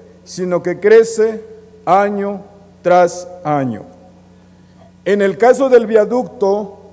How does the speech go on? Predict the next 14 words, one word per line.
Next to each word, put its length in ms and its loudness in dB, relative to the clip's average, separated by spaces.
la 100 2
historia 480 0
es 160 -4
parecida. 720 -2
Al 200 0
treinta 320 -2
y 80 -2
uno 140 4
de 80 4
diciembre 520 0
de 60 -4
dos 200 -4
mil 200 -4
diecisiete, 840 -4